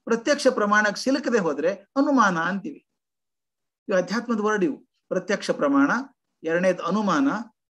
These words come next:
ಅನುಮಾನಕ್ಕೂ ಸಿಗದೆ ಹೋದ್ರೆ ನಾವು ಶಾಸ್ತ್ರ ನೋಡ್ತೀವಿ. ನೀವ್ ಹೆಂಗ್ journal ನೋಡ್ತೀರೋ ಹಾಗೆ ಶಾಸ್ತ್ರ ನೋಡ್ತೀವಿ. ನಮ್ ಶಾಸ್ತ್ರ ಅಂದ್ರೆ ಶ್ರುತಿ, ಸ್ಮೃತಿ, ಪುರಾಣ. ಎಷ್ಟು ಚೆನ್ನಾಗಿ logical ಆಗಿದೆ ನೋಡಿ. Modern ಸೈನ್ಸ್ಗೂ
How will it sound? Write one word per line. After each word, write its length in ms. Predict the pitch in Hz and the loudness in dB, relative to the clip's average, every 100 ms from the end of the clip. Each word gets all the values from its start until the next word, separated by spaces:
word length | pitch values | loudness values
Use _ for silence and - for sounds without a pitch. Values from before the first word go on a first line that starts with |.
| _ - | _ -2
ಅನುಮಾನಕ್ಕೂ 500 | 247 311 320 311 247 | 2 4 2 2 0
ಸಿಗದೆ 260 | 226 196 | -2 0
ಹೋದ್ರೆ 240 | 170 165 208 | 0 0 0
ನಾವು 220 | 254 320 | 0 2
ಶಾಸ್ತ್ರ 340 | 254 240 226 | 0 0 0
ನೋಡ್ತೀವಿ. 360 | 196 170 156 170 | -2 -2 -2 -4
ನೀವ್ 120 | 202 | -2
ಹೆಂಗ್ 160 | 226 180 | -2 0
journal 300 | 170 208 208 | 0 0 2
ನೋಡ್ತೀರೋ 420 | 185 180 196 254 | 0 0 -2 -4
ಹಾಗೆ 380 | 262 _ - 262 | -4 _ -8 -2
ಶಾಸ್ತ್ರ 280 | 233 220 185 | -2 -2 -2
ನೋಡ್ತೀವಿ. 540 | 156 143 139 139 _ - | -2 -4 -4 -8 _ 2
ನಮ್ 200 | 285 269 | 4 4
ಶಾಸ್ತ್ರ 360 | 214 185 - | 2 0 -2
ಅಂದ್ರೆ 220 | 170 208 220 | -4 -2 -2
ಶ್ರುತಿ, 400 | 170 165 226 240 | -4 -6 -6 -8
ಸ್ಮೃತಿ, 340 | - 147 247 | -8 -8 -8
ಪುರಾಣ. 300 | 233 143 120 - _ _ _ _ _ _ _ _ _ _ _ _ _ - | -4 -4 -4 -8 _ _ _ _ _ _ _ _ _ _ _ _ _ -14
ಎಷ್ಟು 200 | - 208 | -6 -2
ಚೆನ್ನಾಗಿ 360 | 160 175 170 | -2 -2 -2
logical 400 | 143 160 180 185 | -2 -2 -2 -2
ಆಗಿದೆ 220 | 165 165 | -2 -2
ನೋಡಿ. 360 | 160 165 226 - _ - 127 | -4 -4 -8 -14 _ -12 -4
Modern 580 | 165 220 254 240 214 180 | 0 2 2 0 -2 -4
ಸೈನ್ಸ್ಗೂ 760 | 170 185 214 202 220 294 - | -4 -4 -4 -6 -4 -6 -8